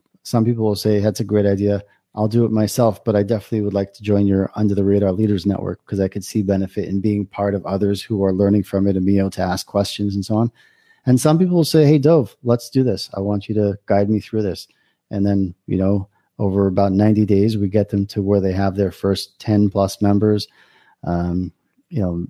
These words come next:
a-, and are, are bringing in, um, you know, a nice, a nice, you know, beginning that revenue stream.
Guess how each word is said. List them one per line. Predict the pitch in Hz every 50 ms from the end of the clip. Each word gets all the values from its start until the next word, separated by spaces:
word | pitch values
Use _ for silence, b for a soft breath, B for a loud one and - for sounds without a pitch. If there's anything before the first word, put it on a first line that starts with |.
| - -
a-, | 98 95 92 - -
and | 98 98 98
are, | 98 98 101 98 87 95 - - _ _ _ -
are | 101 92
bringing | 90 90 85 104 107 104 101 101 101
in, | 104 104 101 104 104 101 -
um, | - 98 95 95 92 92 95 92 92 - - 120 - _ _ -
you | 98
know, | 92 95 98 110 -
a | 101
nice, | 98 98 104 98 - - - -
a | 107
nice, | 101 101 107 101 -
you | 135 120
know, | 107
beginning | 98 90 110 101 110 120 117 123 123
that | 117 113 113 104
revenue | 110 113 131 135 143 110 95
stream. | 90 - - - 95 85 85 -